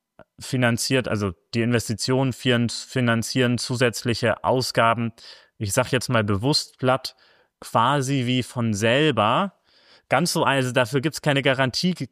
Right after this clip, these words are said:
dass das in jedem Fall so klappt, aber unter dem Strich ist es schon so, wenn man klug investiert, dann führt das zu höherem Wachstum und, äh, das stärkt einfach auch die zukünftige Finanzkraft unseres Landes und das stärkt sie deutlich stärker, als es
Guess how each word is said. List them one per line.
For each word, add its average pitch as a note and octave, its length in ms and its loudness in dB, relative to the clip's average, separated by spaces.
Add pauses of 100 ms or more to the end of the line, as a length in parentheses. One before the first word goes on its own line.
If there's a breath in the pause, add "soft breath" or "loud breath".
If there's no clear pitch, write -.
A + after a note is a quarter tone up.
dass G2 220 -2
das A2 160 -2
in G#2+ 120 0
jedem A#2 320 2
Fall G#2+ 220 0
so G2+ 80 -4
klappt, - 260 -2
aber G#2 280 -2
unter C3+ 320 0
dem A2+ 160 2
Strich - 340 -2
ist G#2+ 180 -2
es G#2+ 60 -2
schon B2 240 -2
so, C3 180 -2
wenn B2+ 120 2
man C#3+ 200 0
klug - 280 -4
investiert, B2+ 640 0
dann A2+ 120 2
führt - 240 -2
das A#2+ 140 -2
zu A2+ 160 -4
höherem G2+ 360 0
Wachstum G3 520 -2 (960 loud breath)
und, A#2+ 540 2
äh, E2 180 -6
das A#2+ 200 2
stärkt C3 440 0
einfach A#2 320 0
auch A#2+ 160 2
die - 160 -4
zukünftige B2 640 -2
Finanzkraft A#2 920 -2
unseres A2 460 0
Landes B2+ 360 0
und A2+ 160 -2
das A2 120 -2
stärkt A#2+ 260 -2
sie A2+ 160 -2
deutlich A#2 440 2
stärker, A2+ 520 0
als G2+ 220 0
es - 120 -6